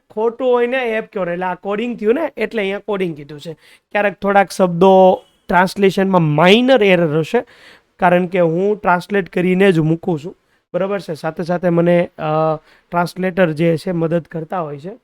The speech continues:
મેન્ડેલિફ તેમના આવર્ત કોષ્ટકમાં વણ શોધાયેલા તત્વો માટે ઘણી જગ્યાઓ છોડી હતી. યસ, ટ્રુ ભાઈ,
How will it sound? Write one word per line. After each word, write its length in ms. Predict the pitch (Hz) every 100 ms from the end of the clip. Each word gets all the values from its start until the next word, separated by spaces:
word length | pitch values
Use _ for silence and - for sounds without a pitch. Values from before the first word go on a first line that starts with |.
| _ _ _ _ _ _ _ _ -
મેન્ડેલિફ 520 | 202 240 254 269 -
તેમના 340 | 240 233 247
આવર્ત 400 | 254 202 214 254
કોષ્ટકમાં 760 | - 220 214 233 233 240 262 247
વણ 300 | 147 208 277
શોધાયેલા 420 | 247 226 233 240
તત્વો 300 | 226 214 226
માટે 240 | 220 214 196
ઘણી 320 | 165 202 233
જગ્યાઓ 400 | 190 175 202 190
છોડી 300 | 170 160 147
હતી. 300 | _ 131 151
યસ, 260 | 151 - _ _ _ _ _ _
ટ્રુ 180 | 190 240
ભાઈ, 200 | 165 120